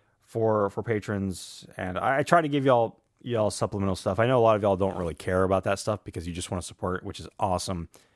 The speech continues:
Um, but there are perks, and I'm gonna be trying to update Historia Ecclesiastica weekly or bi-weekly minimally. Um, and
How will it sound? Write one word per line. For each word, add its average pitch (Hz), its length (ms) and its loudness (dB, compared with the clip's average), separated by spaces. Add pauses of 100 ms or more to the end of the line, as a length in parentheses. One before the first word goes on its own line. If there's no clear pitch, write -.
(480)
Um, 80 460 -10 (240)
but 95 260 -4
there 104 160 2
are 113 140 2
perks, - 720 -4 (540)
and 87 280 -4
I'm 87 120 -2
gonna 87 100 -2
be 85 120 -6
trying 82 260 -4
to 80 80 -2
update 82 440 -8
Historia 92 300 -4
Ecclesiastica 82 840 -8
weekly 92 300 -4
or 82 80 -4
bi-weekly 85 480 -4
minimally. 82 440 -6 (1040)
Um, 82 380 -4
and 82 360 -10